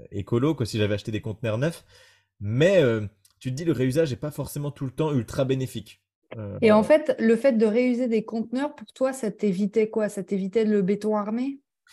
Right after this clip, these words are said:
Speaker 1: C'est ça, le, le, le fait de réutiliser des conteneurs, ça m'évitait,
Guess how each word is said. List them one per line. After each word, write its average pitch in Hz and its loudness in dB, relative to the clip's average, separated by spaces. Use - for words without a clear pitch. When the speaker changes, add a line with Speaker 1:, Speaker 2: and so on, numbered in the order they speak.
Speaker 1:
C'est - -4
ça, 131 4
le, 110 -2
le, 107 -4
le 113 -6
fait 147 0
de 127 0
réutiliser 127 -2
des 120 -4
conteneurs, 156 -4
ça 123 -2
m'évitait, 127 -4